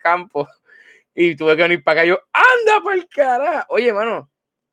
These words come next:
yo entré una vez y yo vi a esa gente cómo se arrancaban las cabezas. Por, y eso era una parte médica, estaban, no estaban bregando con cooperativas y jodiendas. Que imagino que también,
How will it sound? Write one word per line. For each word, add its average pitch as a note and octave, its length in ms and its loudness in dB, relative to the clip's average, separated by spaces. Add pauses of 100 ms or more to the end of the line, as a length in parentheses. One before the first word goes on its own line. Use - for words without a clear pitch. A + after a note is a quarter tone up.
yo E3 180 -4
entré A3 480 -4
una G#3+ 260 -8
vez G#3+ 240 -6
y D#3+ 220 -10
yo D#3 100 -2
vi F#3 120 -2
a - 20 -2
esa G3+ 200 -4
gente G3+ 360 -4
cómo D3+ 200 -6
se F3 100 -8
arrancaban D3+ 580 -4
las C3+ 140 -4
cabezas. B2 520 -8 (100)
Por, C#3+ 220 -2
y D3+ 220 0
eso F#3+ 280 2
era A#3+ 280 4
una G#3+ 200 0
parte G#3+ 300 0
médica, E3+ 460 -2
estaban, C3+ 260 -10
no D3+ 140 -8
estaban D#3 240 0
bregando E3 320 -2
con C#3+ 300 -8
cooperativas C#3+ 640 -4
y C3 40 -2
jodiendas. C3 480 -8 (420)
Que D#3+ 160 6
imagino D3+ 280 0
que D#3+ 80 0
también, F3+ 840 -4